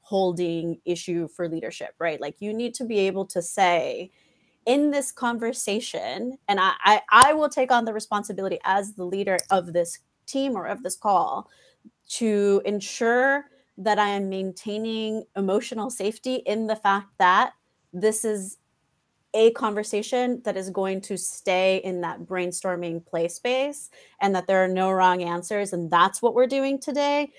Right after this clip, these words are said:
And then I will be equally clear when we're having a conversation that is an analytical conversation,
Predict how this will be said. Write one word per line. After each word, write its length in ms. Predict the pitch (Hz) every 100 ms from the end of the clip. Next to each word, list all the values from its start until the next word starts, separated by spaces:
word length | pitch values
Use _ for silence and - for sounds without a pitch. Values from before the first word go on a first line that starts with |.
| _ -
And 120 | 214
then 120 | 208
I 60 | 202
will 120 | 202
be 140 | 196
equally 420 | 247 262 - 233 226
clear 680 | - 262 214 165 131 - _ _ -
when 140 | 214
we're 140 | 208
having 320 | 214 226 240 226
a 60 |
conversation 800 | 220 214 196 202 208 196 208 196
that 200 | 185 -
is 200 | 180 185
an 120 | 185 -
analytical 520 | 190 170 170 220 254
conversation, 920 | 254 277 277 269 277 - 285 277 269